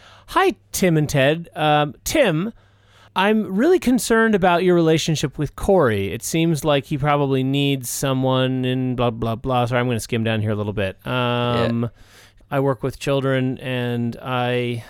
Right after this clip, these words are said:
Speaker 1: a friend of Corey showed me," um, I don't know. This is, all right, I'm gonna
Speaker 2: Next
Speaker 1: just
Speaker 2: one.
Speaker 1: cut to the chase here. Uh, "Get your big beak out of my life."
Speaker 2: Yeah.
Speaker 1: One. Two, for your information, I have made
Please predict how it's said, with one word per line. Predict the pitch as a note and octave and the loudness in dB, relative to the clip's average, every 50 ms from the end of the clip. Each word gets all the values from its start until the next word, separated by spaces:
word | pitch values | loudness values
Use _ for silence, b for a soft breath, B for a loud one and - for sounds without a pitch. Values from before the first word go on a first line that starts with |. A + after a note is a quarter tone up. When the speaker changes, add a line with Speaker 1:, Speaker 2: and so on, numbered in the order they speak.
| B B | B B
Speaker 1:
a | B | B
friend | - - C3 B2+ B2+ B2 | -8 -4 -2 -2 -2 -2
of | A2+ A2 - B B B B B B B B B - - | -4 -8 -12 B B B B B B B B B -20 -20
Corey | - - C#3+ B2 A#2+ B2 | -12 -8 -6 -4 -4 -4
showed | A2+ - - B2+ A#2+ A#2 | -4 -4 -4 -2 -2 -2
me," | A#2+ A#2 A#2 A2 - | -2 -4 -6 -6 -6
um, | C3+ C3 B2 A#2+ A#2+ A#2 A#2 A#2 A2 - _ _ B B B B - | -6 -6 -4 -4 -4 -4 -4 -6 -8 -10 _ _ B B B B -4
I | F3+ E3 | -2 -2
don't | C3 G#2+ | -2 -4
know. | G#2 A#2 | -6 -4
This | E3+ A3 - A#3+ | -4 -4 -2 -2
is, | G#3 D3+ A#2 - - - | -4 -4 -4 -8 -6 -2
all | F3+ F3 | 0 0
right, | C3+ G#2+ - - B B B B G3+ | 0 -2 -4 -8 B B B B -2
I'm | G#3 A#3 | 0 2
gonna | A#3 A3+ | 4 2
Speaker 2:
Next | G3 E3 | 2 2
Speaker 1:
just | F3 - - | 0 0 0
Speaker 2:
one. | |
Speaker 1:
cut | F#3+ F3+ - | -2 -2 -2
to | D#3 | -4
the | D3 D#3 - | -8 -8 -2
chase | - F3 D#3+ D3 B2+ | 0 0 0 2 2
here. | D3+ C#3 A#2+ B B B B - | 0 0 -2 B B B B -2
Uh, | D3 C#3+ C#3 | -2 -2 0
"Get | C3+ F3+ - - | -2 -4 -4 -4
your | E3 C3+ | -6 -4
big | F3 D#3+ C3 B2 - | -4 -6 -6 -6 -4
beak | D#3 D3+ C#3+ - - | -4 -2 -2 -4 -4
out | C3 B2+ C3 C3+ D3+ - - - | -2 0 0 0 0 -2 -4 -8
of | D#3 C3+ | -8 -4
my | C#3 C#3 C#3+ | -2 0 0
life." | C#3+ C3 A#2 A#2 D3+ - - - B B B B | 0 0 0 0 -2 -4 -6 -14 B B B B
Speaker 2:
Yeah. | G2+ G2 F#2 F#2 | -4 -2 0 0
Speaker 1:
One. | - B2+ A#2 A#2 B2+ C3+ b b b b b _ | 0 0 0 -2 -2 -4 b b b b b _
Two, | - - A3+ B3+ C4+ B3 E3+ B2+ A#2 A2+ C#3 F#3+ C4 C#4+ - _ _ _ - | -2 0 2 2 4 4 2 2 0 0 0 0 0 -2 -4 _ _ _ -20
for | - - F4+ F4+ E4+ | -6 -2 0 2 4
your | D4 A#3 F#3 | 4 4 2
information, | D#3 - - B2+ G#2+ G2+ G#2 C3 - - A#3 C4 C#4+ D4+ C4+ - | 0 -2 -4 -6 -4 -4 -4 -4 -2 -2 -2 -2 -2 -4 -6 -6
I | - G#3+ A#3+ | -4 -2 -2
have | A#3+ A3+ | 0 2
made | A#3+ A#3+ A#3 A#3 A3+ - | 2 2 2 2 0 -4